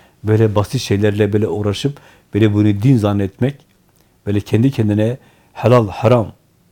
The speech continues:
evet, koymak yanlıştır yani.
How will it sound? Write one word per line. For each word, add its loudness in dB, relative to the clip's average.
evet, -20
koymak 2
yanlıştır 0
yani. -12